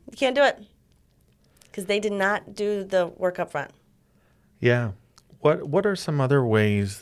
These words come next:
Speaker 2: that if I asked you that question, you would answer? "Jesse, I was listening to this podcast, it's called Straight Talk Podcast, and they told me I'm supposed to call you and say, 'How can you save me frustration, stress, and surprises?'"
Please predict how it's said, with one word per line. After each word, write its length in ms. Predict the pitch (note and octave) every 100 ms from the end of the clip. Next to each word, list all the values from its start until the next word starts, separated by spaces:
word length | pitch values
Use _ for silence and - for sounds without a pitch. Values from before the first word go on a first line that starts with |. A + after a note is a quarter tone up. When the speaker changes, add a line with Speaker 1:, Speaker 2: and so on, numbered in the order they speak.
| G#2+
Speaker 2:
that 240 | G2 F2+ F#2 _ _ _ _ _ -
if 160 | G#2
I 80 | G2+
asked 240 | G2 G2+ -
you 60 |
that 120 | F#2 -
question, 300 | F#2 - F#2
you 60 |
would 100 | F2
answer? 240 | E2 D#2 F2+
"Jesse, 540 | C3 B2+ C#3 A#2+ A#2+ _ _ _ _ _
I 80 | G2+
was 100 | F#2+
listening 260 | A#2 - A#2+
to 20 |
this 80 | G#2+ -
podcast, 420 | A2+ G#2 G#2 F#2+ F#2
it's 80 | -
called 180 | F2+ E2+
Straight 240 | - F#2
Talk 180 | G2 -
Podcast, 480 | F2+ E2+ D#2+ E2 -
and 120 | F2+ F2+
they 60 |
told 220 | F2 A2+ G#2
me 40 |
I'm 60 | G2+
supposed 180 | B2 -
to 40 |
call 180 | - G#2
you 60 | F#2
and 80 | F#2
say, 100 | F#2
'How 180 | F2+ G2
can 180 | F#2+
you 100 | F#2
save 340 | F#2 F#2 F2+ F2+
me 180 | F2 E2
frustration, 720 | - E2 G2 A2 G#2+ A#2 A2 - _ _ _
stress, 580 | - - G#2 F2 F2 - _ -
and 140 | F2+
surprises?'" 540 | - - - - D3